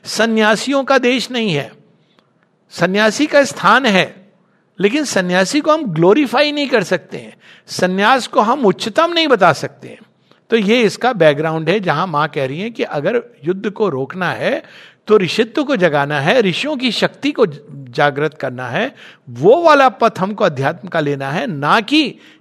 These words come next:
यह पथ जो सन्यास का पथ है, जो शांति में जाके भगवान की चिर शांति में निमग्न हो जाता है। तो ऋषियों के पथ का क्या अंत होता था? बड़ा सुंदर है।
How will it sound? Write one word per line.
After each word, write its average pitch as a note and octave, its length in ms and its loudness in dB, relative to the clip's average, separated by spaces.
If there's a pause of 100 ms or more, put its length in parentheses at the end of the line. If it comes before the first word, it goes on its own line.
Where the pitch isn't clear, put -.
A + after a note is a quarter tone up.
यह F3 240 4
पथ G#3+ 380 0 (480)
जो E3+ 460 -2 (720)
सन्यास F3 480 0
का D#3 100 -4
पथ - 280 -8
है, - 140 -20 (120)
जो D3 440 -2
शांति D3+ 500 -2
में D3+ 140 -6
जाके C3 300 -4
भगवान B2 380 -8
की B2 160 -12
चिर D3+ 240 -10
शांति B2+ 400 -12
में G#3 100 -12
निमग्न E3+ 360 -8
हो A#2 160 -14
जाता - 280 -18
है। - 120 -20 (480)
तो D4 80 0
ऋषियों C4+ 360 0
के F4+ 120 0
पथ D4 260 0
का C#4+ 220 2
क्या C#4+ 240 2
अंत B3 300 2
होता E3+ 320 2
था? A2 180 -10
बड़ा F3 220 2
सुंदर G#3+ 400 0
है। A#2 260 -6